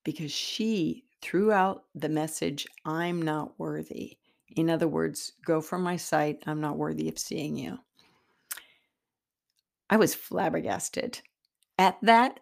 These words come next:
moment, the guardian, my guardian angel said to me, "You can go now." And I was like, <laughs> "Okay."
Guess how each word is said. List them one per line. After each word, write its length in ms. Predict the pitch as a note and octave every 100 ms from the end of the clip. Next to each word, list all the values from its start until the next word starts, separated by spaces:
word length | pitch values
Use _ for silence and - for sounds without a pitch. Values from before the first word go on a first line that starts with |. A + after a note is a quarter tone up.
| -
moment, 760 | F#3+ G3+ G#3+ G#3 C#3+ - - - -
the 80 |
guardian, 540 | A#3+ - F3+ G3+ G#3+ F3 -
my 260 | F3+ G#3
guardian 420 | B3+ D#3 D3 D3+
angel 540 | C3 C#3 - - A#3 - _ _ - _
said 340 | - F3 F3
to 100 | -
me, 280 | E3+ D#3+ F3+ -
"You 160 | C#4
can 120 | F#4+ F4
go 120 | F#3
now." 260 | F3+ F#3 - _ -
And 140 | F#3
I 100 | F#3
was 160 | F3+ F3+
like, 280 | D#3 - - _
<laughs> 640 | D#4 - - - - - -
"Okay." 400 | C4 G4+ G4